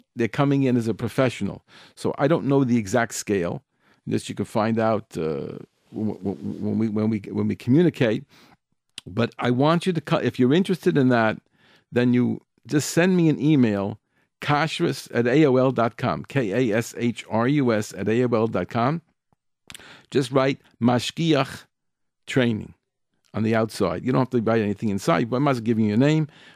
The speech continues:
But otherwise, just say, or maybe a telephone number too, and mashgiach training, and we'll put you in touch with the, uh,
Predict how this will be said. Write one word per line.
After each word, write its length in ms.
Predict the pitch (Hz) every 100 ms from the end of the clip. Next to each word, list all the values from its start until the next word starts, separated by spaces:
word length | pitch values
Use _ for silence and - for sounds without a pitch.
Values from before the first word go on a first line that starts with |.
| -
But 220 | 107 -
otherwise, 520 | 110 131 127 113 110
just 220 | 123 110
say, 280 | - 104 104 - _ _ _ _ _ -
or 60 | 110
maybe 180 | 101 98
a 40 |
telephone 440 | - 151 175 160 151
number 180 | 127
too, 280 | 110 180 175 - _ _ -
and 100 | 117
mashgiach 460 | 123 - 160 143
training, 480 | - 135 110 110 113 _ _ -
and 100 | 110
we'll 160 | 123 127
put 280 | - 123
you 100 | 123
in 100 | 113
touch 420 | 107 135 127 - - _ _ -
with 320 | 110 110 -
the, 340 | 110 107 107
uh, 200 | 104 104